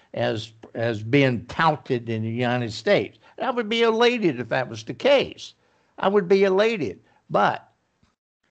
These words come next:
is that going to be the magic pill of undoing? And I think, I think the globe, globe as a whole, and I was just,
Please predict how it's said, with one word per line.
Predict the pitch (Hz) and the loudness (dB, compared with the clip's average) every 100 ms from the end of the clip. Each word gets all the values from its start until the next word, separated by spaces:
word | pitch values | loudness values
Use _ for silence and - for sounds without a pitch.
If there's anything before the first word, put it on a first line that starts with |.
| _ _ | _ _
is | - 156 | -4 -2
that | 151 208 202 151 | 2 2 0 -4
going | 175 180 | -4 -4
to | 165 | -4
be | 151 165 | -4 -2
the | 151 | -2
magic | 127 131 165 165 175 _ | -4 -2 -4 -4 -10 _
pill | - 151 160 190 311 - _ _ _ - | -6 -2 -2 -4 -8 -18 _ _ _ -6
of | 131 | 0
undoing? | 143 151 139 120 143 160 196 - _ _ | 2 2 0 0 0 0 -4 -8 _ _
And | 120 131 | -6 -2
I | 147 | -2
think, | - 160 - - - | -2 -4 -4 -8 -4
I | |
think | 135 - 160 - | -4 -4 -10 -8
the | 131 | -8
globe, | 113 139 170 175 185 - _ _ _ _ _ - - | -2 2 2 2 -2 -12 _ _ _ _ _ -20 -8
globe | 131 180 170 | 0 2 4
as | 156 | 2
a | 143 | 0
whole, | 147 185 180 151 - | 2 4 4 0 -4
and | 120 | -4
I | 135 | -2
was | 139 127 | -2 -4
just, | 151 123 | -6 -8